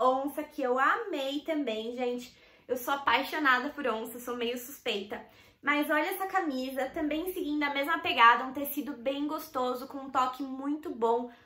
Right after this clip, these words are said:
muito confortável. Tô falando muito sério pra vocês, gente. Vou aproximar pra vocês verem um pouquinho a cor real, que essa luz aqui engana. Mas é uma cor muito bonita. E tem a calça também, ó.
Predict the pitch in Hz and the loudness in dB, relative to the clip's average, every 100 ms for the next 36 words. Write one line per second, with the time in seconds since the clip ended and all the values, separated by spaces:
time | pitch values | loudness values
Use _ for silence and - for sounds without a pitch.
0 | _ 254 311 427 466 381 330 339 294 - | _ -4 -2 -2 -4 -4 -4 -2 -4 0
1 | 240 226 226 254 254 - 262 277 285 311 | 0 0 0 -2 -4 -8 -4 0 2 4
2 | 302 339 480 370 285 294 302 294 311 269 | 2 0 -2 2 2 2 -2 -2 -4 -4
3 | 226 214 254 226 214 - - 220 269 294 | -4 -4 -2 -2 -4 -8 -10 -6 -4 -6
4 | - 247 226 220 208 - 220 208 208 208 | -8 -2 -2 -2 -6 -4 -4 -2 -4 -4
5 | 208 220 214 208 - 233 208 202 208 240 | -6 -10 -10 -10 -6 -4 -4 0 6 6
6 | 214 196 - - _ - 233 - 233 233 | 6 0 -10 -20 _ -10 -8 -4 -2 -2
7 | 247 262 - 285 320 220 190 185 185 - | -4 -8 -6 -4 0 0 0 -4 -6 -12
8 | - - _ 247 262 285 311 330 339 302 | -20 -20 _ -2 2 4 4 2 2 4
9 | 285 302 415 466 427 381 269 269 320 311 | 2 0 -2 -2 -2 -4 -4 -4 -6 -8
10 | - - _ 349 427 415 - 339 392 403 | -12 -20 _ -2 0 0 -2 -4 -6 -4
11 | 392 370 359 - - 427 440 349 320 294 | 2 4 4 -2 -6 -4 0 0 2 0
12 | 185 170 | 0 -2